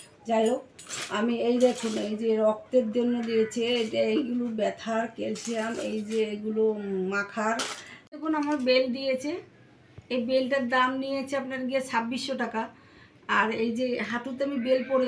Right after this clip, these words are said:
আছি, কি করে দেখাবো, তা সেগুলো চব্বিশশো টাকা করে নিয়েছে। তো আমার মাখা হয়ে গেছে, দেখুন আমি মেখে নিয়েছি কিভাবে। তাহলে আমি এই যে বানাবো, এক হাতও বানাতে পারেন আপনারা, দু হাতও বানাতে পারেন, কোনো অসুবিধা নেই। তো আপনারা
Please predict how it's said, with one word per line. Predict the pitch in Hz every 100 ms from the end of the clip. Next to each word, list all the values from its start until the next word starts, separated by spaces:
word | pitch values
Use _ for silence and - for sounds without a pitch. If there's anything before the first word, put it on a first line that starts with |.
| 240
আছি, | 233 240 240 220 -
কি | 254
করে | 269 254 240
দেখাবো, | 233 240 240 - - - - -
তা | 247 233
সেগুলো | 254 247 294 302 302
চব্বিশশো | 254 262 - 302
টাকা | 269 254 254
করে | 247 233
নিয়েছে। | 226 196 - 185 -
তো | - -
আমার | 285 277
মাখা | 247 247 285
হয়ে | 294 294
গেছে, | 311 254
দেখুন | 254 339 311
আমি | 285
মেখে | 262 254 285
নিয়েছি | 285 330 285
কিভাবে। | 254 269 277 403 - - - - - - - - -
তাহলে | 226 254 262
আমি | 262 285 - - - -
এই | 240
যে | 240 226
বানাবো, | 220 226 277 494 - 262
এক | -
হাতও | 320 330 339
বানাতে | 330 320 302
পারেন | 277 233 233
আপনারা, | 226 233 254 262
দু | 240 233
হাতও | 240 220
বানাতে | 220 202 208
পারেন, | 214 208
কোনো | 214 214
অসুবিধা | 208 214 214 214
নেই। | 294 - - - - - - - -
তো | 240 233
আপনারা | 240 254 254 262